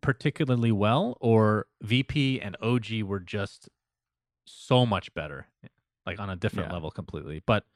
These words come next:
Speaker 1: to wrap it up, uh,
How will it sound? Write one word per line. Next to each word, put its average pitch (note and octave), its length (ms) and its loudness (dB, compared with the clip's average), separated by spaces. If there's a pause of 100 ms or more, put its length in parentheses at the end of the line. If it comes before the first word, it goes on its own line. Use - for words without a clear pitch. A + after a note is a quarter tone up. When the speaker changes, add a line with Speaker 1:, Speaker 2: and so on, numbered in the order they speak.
(800)
Speaker 1:
to D3+ 120 2
wrap C3+ 300 6
it B2 80 4
up, A#2 280 4 (300)
uh, F#2+ 420 -2